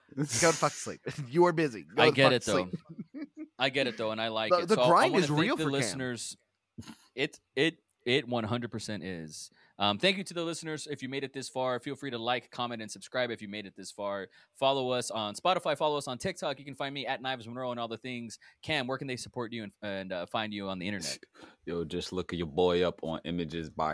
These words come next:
Speaker 3: Cam on that I G. You gonna find everything else. You heard?
Speaker 2: And David, where can they find you on the internet?
Speaker 1: <laughs> Uh, here on YouTube is David Legowski, and then on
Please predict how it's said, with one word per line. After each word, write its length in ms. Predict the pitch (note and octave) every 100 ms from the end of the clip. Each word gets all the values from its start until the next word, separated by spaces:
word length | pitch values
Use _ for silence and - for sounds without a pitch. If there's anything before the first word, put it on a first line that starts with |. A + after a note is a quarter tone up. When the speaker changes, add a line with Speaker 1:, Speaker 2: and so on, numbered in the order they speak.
| -
Speaker 3:
Cam 400 | - G#2 F#2 D#2+
on 160 | D2+
that 220 | D#2 C#2+
I 220 | D2 D#2+ D2+
G. 360 | - A2 F#2+
You 180 | D#2 E2
gonna 180 | D#2+ D2
find 340 | - E2+ D2+
everything 460 | D#2 D2+ D2 D#2 D2+
else. 340 | D#2 D2+ - -
You 120 | F2
heard? 520 | - F#2 F#2 F#2 E2+ - _ _ _ _ _ _ _ - - - - -
Speaker 2:
And 160 | C3 A#2+
David, 360 | C#3 C#3 A2 G2+
where 100 | B2+
can 120 | B2+
they 100 | A#2
find 200 | A#2+ A2+
you 80 | A2
on 100 | G#2
the 80 | G2+
internet? 340 | A2+ G2 E2+
Speaker 1:
<laughs> 60 | - E3
Uh, 280 | D3 D3 D3
here 360 | D3 A3 A#3+ C4
on 240 | G#3 G#3 F#3
YouTube 540 | F3+ F#3 - F#3 F3+
is 320 | B2+ C#3+ C3
David 320 | G#2 B2+ C#3 C#3+
Legowski, 640 | D3+ E3 F3 - F3+ F3
and 160 | C#3+ C3+
then 280 | C3 B2+ B2
on 480 | A2+ A2+ A2+ A2